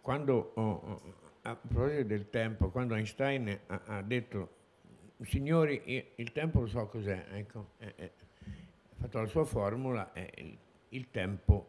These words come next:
o perlomeno, diciamo così, la determinazione di esso risulta appunto in relazione allo spazio, altrimenti, altrimenti è come il gatto dello Cheshire, insomma, di cui c'era il sorriso ma non c'era più il gatto, ecco,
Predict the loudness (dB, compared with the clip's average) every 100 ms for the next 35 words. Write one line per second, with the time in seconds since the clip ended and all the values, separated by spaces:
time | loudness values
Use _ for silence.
0 | -8 -4 0 6 6 6 0 0 0 -2
1 | -4 -2 -2 0 0 -4 -2 0 0 -2
2 | -2 -2 2 2 2 -2 -8 -8 -20 -20
3 | -16 -2 0 4 2 2 0 6 6 4
4 | -4 -6 -6 0 2 2 2 2 2 4
5 | 2 0 0 4 4 2 -8 -8 -6 -6
6 | -4 -4 -6 -10 -14 -16 -20 -20 -20 -20
7 | -20 -20 -20 -20 -20 -20 -20 -20 -20 -20
8 | -20 _ -10 -4 -2 0 0 -2 0 0
9 | 0 0 0 2 2 2 2 2 0 -2
10 | -2 0 0 2 0 0 -4 0 4 4
11 | 4 4 0 -4 -6 -6 -4 -4 -2 0
12 | 4 4 4 2 2 2 2 0 0 0
13 | 0 0 0 0 0 0 -2 -2 -4 -6
14 | -6 -8 -14